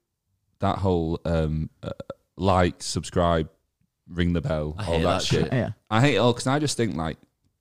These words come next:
Speaker 1: I'd love to see, like, um, actual metrics on if that actually works, because is someone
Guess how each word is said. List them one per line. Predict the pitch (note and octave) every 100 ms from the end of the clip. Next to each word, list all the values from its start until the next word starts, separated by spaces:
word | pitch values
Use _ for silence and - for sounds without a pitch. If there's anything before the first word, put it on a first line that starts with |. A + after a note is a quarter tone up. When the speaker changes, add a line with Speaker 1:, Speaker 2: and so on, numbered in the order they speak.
| _ A#2+
Speaker 1:
I'd | A#2+
love | D#3+ E3
to | -
see, | - C3 A#2
like, | G2 F#2+
um, | G2 D#2+ C#2+ _ _ _ _ _ _ _ _ _ _ _
actual | A#2 - - F#2
metrics | F#2+ - - E2 - -
on | F#2
if | F2+ -
that | E2+
actually | D2 - D2+
works, | E2 D2+ -
because | - F#2+ B2 A2+
is | B2
someone | - E3+ D#3+ B2+